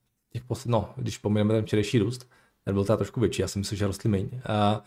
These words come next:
tak, eh, se docela propadl v tom, eh, v tom srpnu, eh, co samozřejmě souvisí s tím problémy čínské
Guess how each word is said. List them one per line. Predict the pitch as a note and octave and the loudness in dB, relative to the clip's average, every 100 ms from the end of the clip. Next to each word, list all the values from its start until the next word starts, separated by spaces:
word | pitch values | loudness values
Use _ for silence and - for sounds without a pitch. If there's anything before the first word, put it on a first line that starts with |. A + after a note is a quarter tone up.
| - - _ | -14 -20 _
tak, | - - - | 2 4 8
eh, | B2 | 8
se | A#2+ | 8
docela | C3 B2+ | 4 4
propadl | E3+ C3+ C3 A#2 A#2+ | 4 4 6 6 6
v | C3+ | 4
tom, | - B2+ B2 | 2 6 8
eh, | A#2+ A#2+ A2 | 8 6 4
v | - | -2
tom | - A#2+ | -2 -2
srpnu, | A#2 - B2 - A#2+ A2 A2 B2 - | -2 -2 -4 -4 0 2 2 0 -4
eh, | - A2 A2 A2+ A2 | -2 2 4 2 0
co | - | -4
samozřejmě | - A#2 A#2 | -4 -2 0
souvisí | - A2 A2 B2 | 0 0 -2 -2
s | |
tím | B2 | 0
problémy | A2+ A2 A#2 A#2 | 2 4 2 2
čínské | A2 A2 - C3 A#2+ A#2 | -2 -6 -2 4 4 4